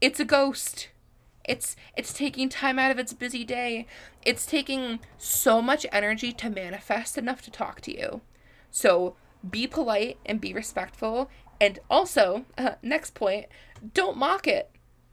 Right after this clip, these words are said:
It's not cool, even just in general. You wanna talk to this spirit like it's your grandma. Or if your grandma was a bitch, talk to it like it's a friendly mailman. Don't be an asshole. Just d-,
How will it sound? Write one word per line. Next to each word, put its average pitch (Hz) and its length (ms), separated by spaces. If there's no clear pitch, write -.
It's - 200
not 302 220
cool, 269 400
even 277 280
just 302 200
in 277 120
general. 254 540
You 269 160
wanna 294 180
talk 262 320
to 262 100
this 254 160
spirit 240 480
like 214 200
it's 214 140
your - 100
grandma. - 420
Or 214 220
if 208 160
your 233 80
grandma 196 280
was 208 140
a 262 60
bitch, - 480
talk 202 280
to 208 120
it 196 140
like 214 160
it's - 140
a 208 40
friendly - 280
mailman. - 520
Don't 254 220
be 277 120
an 269 80
asshole. 180 640
Just - 360
d-, - 80